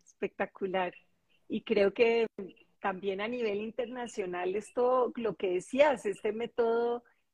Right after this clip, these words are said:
esta idea es, es muy innovadora para el mundo. O sea, yo tampoco conozco de otro, de otra empresa que esté haciendo esto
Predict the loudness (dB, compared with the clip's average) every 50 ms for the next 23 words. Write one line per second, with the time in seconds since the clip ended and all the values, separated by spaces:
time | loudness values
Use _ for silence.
0 | _ -4 -2 -2 -2 -4 -4 -2 -2 -2 0 0 2 2 4 4 4 2 2 0
1 | 0 -2 -4 -8 -12 -4 -4 -4 -2 0 -2 -2 0 0 0 0 2 2 4 4
2 | 4 4 4 4 4 2 2 0 -2 -2 -2 -2 -2 -2 -4 -4 -4 -2 0 0
3 | 2 0 0 -2 -6 -10 -14 -18 -8 -4 -4 -4 -4 -6 -8 -12 -14 -4 -2 -2
4 | 0 2 0 -2 0 -2 -2 -2 -2 -4 0 0 0 0 2 0 -2 -2 -4 -4
5 | -4 -2 0 2 2 2 2 0 -2 -2 -6 -8 -6 -4 -4 -2 -2 -4 -6 -8
6 | _ _ _ _ _ _ _ _ _ _ _ 4 4 4 4 2 0 -2 0 0
7 | 0 0 0 -2 -2 0 0 0 -2 -4 -10 -14 _ _ -12 -10 -6 -6 -6 -6
8 | -4 -6 -6 -4 -4 -2 -2 -2 -4 -6 -10 -18 -20